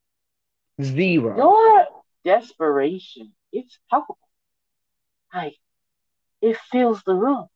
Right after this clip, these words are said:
Speaker 2: and makes it hard to breathe. And to be honest,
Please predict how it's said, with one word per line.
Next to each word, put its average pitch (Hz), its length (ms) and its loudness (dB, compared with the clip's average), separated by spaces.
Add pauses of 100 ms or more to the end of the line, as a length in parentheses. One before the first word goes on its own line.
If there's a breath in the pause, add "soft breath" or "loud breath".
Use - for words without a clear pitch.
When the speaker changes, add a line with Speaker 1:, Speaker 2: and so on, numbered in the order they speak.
(100)
Speaker 2:
and 165 80 -12
makes 190 280 -6
it 165 100 -4
hard 180 380 0
to 160 60 -12
breathe. 214 360 -6 (2000)
And 302 160 4
to 294 60 4
be 302 200 4
honest, 359 600 2